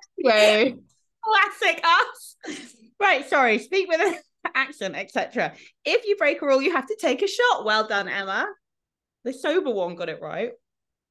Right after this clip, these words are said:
Speaker 2: "As fun as this is, it's a lot of calories. What do you suggest? Thanks." Literally nothing. I mean, it's, you're, you're fucked. Three calories either way. So just go and enjoy it and, um,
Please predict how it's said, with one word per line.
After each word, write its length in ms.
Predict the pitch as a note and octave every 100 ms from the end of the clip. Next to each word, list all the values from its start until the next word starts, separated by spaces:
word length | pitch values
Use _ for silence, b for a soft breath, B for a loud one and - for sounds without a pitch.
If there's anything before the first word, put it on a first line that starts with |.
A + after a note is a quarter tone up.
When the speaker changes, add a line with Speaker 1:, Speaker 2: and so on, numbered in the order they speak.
| _ _ _ _ _ -
Speaker 2:
"As 140 | G#3+
fun 220 | - D4 F#4
as 80 | F#4+
this 160 | C#4+
is, 240 | G#3 E3+ E3+
it's 180 | F#3 G3
a 60 |
lot 260 | F#3 A3 -
of 100 | G3+
calories. 540 | - F3 D#3 C#3+ D3+ F3
What 200 | A3 A3+
do 80 |
you 80 | G#3+
suggest? 560 | A3 G3+ F3+ D3 - -
Thanks." 360 | F3 C#3+ - -
Literally 680 | F3 F#3+ F3+ - D#3 C#3 -
nothing. 460 | - - B2 B2 A2
I 100 | D#3+
mean, 460 | D#3 D3+ D3+ - -
it's, 300 | E3+ - - _ _ _ _ _
you're, 180 | - F3 - _
you're 140 | F#3
fucked. 280 | - - -
Three 300 | G3+ E3 E3
calories 460 | G3 D#3+ D3 D3+ D3
either 200 | D3+ C#3+
way. 280 | C#3 B2+ C3
So 240 | - D3
just 220 | C#3+ E3+ E3+
go 160 | D#3+
and 80 | D3+
enjoy 340 | D3+ D#3 D3
it 120 | C#3 -
and, 200 | C#3+ C#3
um, 320 | B2+ B2+ C3+